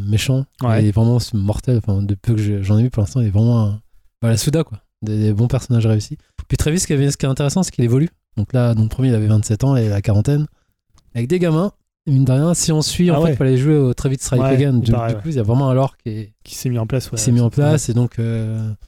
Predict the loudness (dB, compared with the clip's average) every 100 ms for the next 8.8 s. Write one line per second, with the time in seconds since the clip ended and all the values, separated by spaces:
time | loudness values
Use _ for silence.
0 | -14 -6 -2 0 0 0 0 0 0 0
1 | 0 0 -2 -4 -14 -8 -4 -2 0 2
2 | 2 -2 -2 -2 -2 -2 0 2 2 2
3 | 2 2 0 -2 -6 -14 -20 -20 -20 -20
4 | -20 -10 -6 -4 -4 -2 -2 -2 -2 -2
5 | -2 2 2 0 0 0 0 -2 -2 -4
6 | -8 -10 -4 0 2 4 2 2 2 4
7 | 2 2 0 0 0 -4 -6 -4 0 2
8 | 2 2 2 0 -2 -4 -6 -8